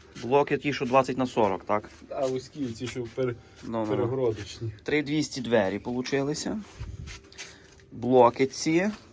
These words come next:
Speaker 1: Пару ц-, мішків цементу. Дальше, е, ну, считайте, скільки тут квадратури по цьому, по пінопластові. І дальше...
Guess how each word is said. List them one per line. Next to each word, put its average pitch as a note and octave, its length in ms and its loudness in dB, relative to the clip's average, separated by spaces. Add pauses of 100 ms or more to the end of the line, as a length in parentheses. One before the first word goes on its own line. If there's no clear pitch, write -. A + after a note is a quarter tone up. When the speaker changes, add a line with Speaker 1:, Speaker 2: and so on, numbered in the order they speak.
(500)
Speaker 1:
Пару C#3+ 260 6
ц-, - 280 -6 (160)
мішків C3 380 -2
цементу. A2+ 840 -2 (1200)
Дальше, B2 520 2
е, A2 400 2 (1300)
ну, B2 160 -4
считайте, A#2+ 420 -2
скільки A#2+ 260 -6
тут A#2 160 -8
квадратури A#2+ 580 -2
по A2 120 -8
цьому, C#3+ 420 0 (120)
по A#2+ 100 -6
пінопластові. A#2+ 880 -2 (1800)
І A2 120 -12
дальше... A#2 1400 0